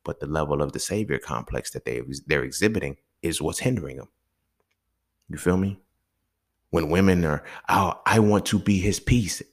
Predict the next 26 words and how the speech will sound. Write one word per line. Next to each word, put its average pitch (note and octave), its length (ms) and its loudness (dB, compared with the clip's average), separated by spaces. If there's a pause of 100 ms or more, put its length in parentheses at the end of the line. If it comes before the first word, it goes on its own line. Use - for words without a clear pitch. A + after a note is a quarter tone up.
and E2 140 0
then D#2+ 140 -2
you E2 100 0
get D2 160 2
a C2+ 60 -2
man E2 320 2
that C#2+ 100 0
can't E2 220 -2
get D#2 100 0
out D2+ 120 0
of C2 80 -2
his, C#2 260 -2
out D#2+ 180 -2
of C2 100 -2
his - 120 -6
situation, F2+ 640 2 (600)
out E2 100 2
of D#2 60 2
his C#2+ 120 -2
circumstance. F2+ 680 0 (1200)
His - 140 0
chaos F#2+ 460 4
is F2 100 0
overwhelming F2 560 4
to G#2+ 240 0
him. A2+ 120 -4